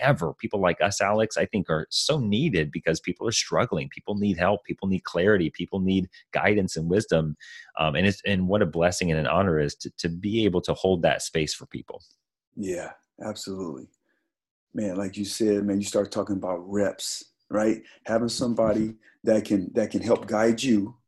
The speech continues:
Speaker 2: right? When you went to Tony Robbins, and then getting those reps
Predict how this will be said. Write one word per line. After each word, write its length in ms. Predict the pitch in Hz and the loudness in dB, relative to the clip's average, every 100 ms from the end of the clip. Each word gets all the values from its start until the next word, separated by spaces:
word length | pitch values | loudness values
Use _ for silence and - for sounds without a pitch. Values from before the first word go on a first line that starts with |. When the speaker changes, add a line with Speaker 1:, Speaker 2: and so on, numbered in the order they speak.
| _ _ _ | _ _ _
Speaker 2:
right? 280 | - 107 123 | -2 0 0
When 140 | 110 | -2
you 80 | 104 | 0
went 160 | 107 101 | 2 0
to 80 | 98 | -4
Tony 260 | 113 113 | -2 0
Robbins, 600 | 120 104 101 104 123 - - _ _ _ _ _ | 2 0 0 -4 -10 -12 -18 _ _ _ _ _
and 180 | 107 104 | 0 6
then 360 | 110 107 101 95 | 8 8 4 2
getting 320 | - 113 107 101 | 4 4 4 2
those 320 | 101 95 - | 2 0 -4
reps 640 | 95 95 - - - - | -4 -4 -4 -8 -12 -12